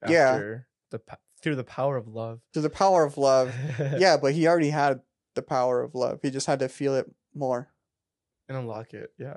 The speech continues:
Speaker 1: Yeah.
Speaker 2: Mm.
Speaker 1: Like, it didn't feel like there, there wasn't a real character arc for him.
Speaker 2: Mm.
Speaker 1: It was more of, uh, train him, you know? There wasn't real, a real change in him.
Speaker 2: Right.
Speaker 1: You know?
Speaker 2: Yeah.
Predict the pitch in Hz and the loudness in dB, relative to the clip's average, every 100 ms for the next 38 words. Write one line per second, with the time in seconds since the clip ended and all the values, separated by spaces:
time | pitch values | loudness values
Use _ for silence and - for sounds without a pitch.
0 | - 143 135 131 - _ - 120 143 143 | -4 0 2 0 -4 _ -14 -6 -2 -4
1 | - 175 190 208 196 175 180 165 147 147 | -4 -2 0 -2 0 2 2 2 0 0
2 | 147 - - 175 196 208 190 170 160 - | -2 -14 -4 2 2 4 4 2 2 0
3 | 139 139 165 156 143 165 165 - 165 165 | 2 2 2 4 4 4 0 -4 -2 0
4 | 185 185 190 _ 131 135 151 151 165 156 | 0 -2 -6 _ _ 0 2 2 2 2
5 | 151 143 131 - _ _ _ _ _ _ | 4 2 0 -8 _ _ _ _ _ _
6 | - - - _ _ _ - 135 127 - | -20 -20 -20 _ _ _ -2 2 2 0
7 | _ - 165 147 139 139 117 117 - _ | _ -4 0 0 0 -2 -4 -8 -18 _
8 | - 143 131 127 131 _ _ _ 143 143 | -6 -2 0 0 -4 _ _ _ 2 2
9 | 147 143 139 131 135 135 131 160 139 131 | 2 2 2 2 2 2 0 -2 -4 -4
10 | 127 - 120 120 123 - 107 - 131 127 | -6 -6 -6 -6 -10 -12 -18 -20 -12 -8
11 | 117 107 98 - _ - 139 131 120 113 | -6 -6 -10 -16 _ -8 -6 -4 -4 -6
12 | 107 107 | -6 -8